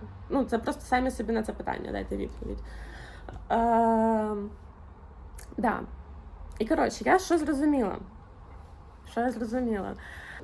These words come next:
Не мої ідеї про себе погані, неякісні, а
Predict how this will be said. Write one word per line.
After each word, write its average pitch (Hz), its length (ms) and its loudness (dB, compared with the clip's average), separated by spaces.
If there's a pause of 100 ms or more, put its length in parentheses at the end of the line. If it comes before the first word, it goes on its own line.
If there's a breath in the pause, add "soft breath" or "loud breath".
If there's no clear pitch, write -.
(120)
Не 262 160 4
мої 349 400 8 (280)
ідеї 247 400 6
про 233 180 -2
себе 214 360 2
погані, 208 680 0 (1000)
неякісні, 208 880 0 (580 loud breath)
а 262 300 6